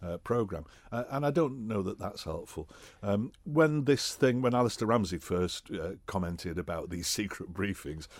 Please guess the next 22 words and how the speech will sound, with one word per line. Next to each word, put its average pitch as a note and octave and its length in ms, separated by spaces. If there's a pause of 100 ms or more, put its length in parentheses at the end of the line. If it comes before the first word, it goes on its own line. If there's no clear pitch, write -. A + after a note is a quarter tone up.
(180)
which A2 160
did A2+ 160
make F#2 160
me E2 100
laugh E2 240
a E2 60
bit, D#2 140
and A2+ 100
remember C#3+ 280
that G2+ 220
I've G#2+ 220
only G2+ 240
ever F2+ 140
seen A2+ 280
the F#2+ 60
system - 380
as E2 120
it F2+ 100
stands E2 360
at - 80
the - 60
moment, D#2+ 380